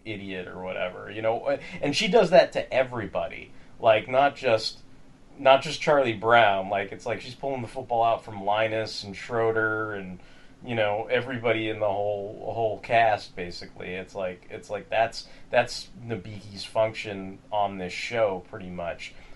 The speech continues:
But, like, what cracked me up is, in the live-action version, like, she's the hottest, like, cutest girl in the movie. Like, so it's, like, it's even funnier, 'cause you're like, "Well, wait a minute, like, she's, like,"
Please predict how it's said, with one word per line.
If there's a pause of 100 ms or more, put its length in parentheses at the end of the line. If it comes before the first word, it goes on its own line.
(300)
But, (1040)
like,
what
cracked
me
up
is, (920)
in
the
live-action
version, (300)
like,
she's
the
hottest,
like, (180)
cutest
girl (100)
in
the
movie. (440)
Like,
so
it's,
like,
it's
even
funnier,
'cause
you're
like,
"Well,
wait
a
minute,
like,
she's,
like,"